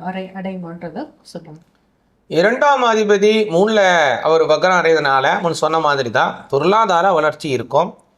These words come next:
Speaker 2: வெளிநாடு செல்ல வேணுங்கிற ஆசைப்படுறவங்களுக்கு வெளிநாடு வாய்ப்புகள் கிடைக்கும்.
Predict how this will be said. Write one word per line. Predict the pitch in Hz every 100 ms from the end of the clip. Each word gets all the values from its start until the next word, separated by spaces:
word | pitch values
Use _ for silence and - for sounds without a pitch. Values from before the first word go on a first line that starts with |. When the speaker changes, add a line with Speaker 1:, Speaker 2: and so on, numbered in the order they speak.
| _ _ _ _ _
Speaker 2:
வெளிநாடு | 151 190 262 277 277 262 247 196
செல்ல | 208 214
வேணுங்கிற | 214 214 208 185
ஆசைப்படுறவங்களுக்கு | 185 185 165 160 190 180
வெளிநாடு | 156 202 226 226
வாய்ப்புகள் | 190 160 160 160 135 131
கிடைக்கும். | 117 117 - 165 190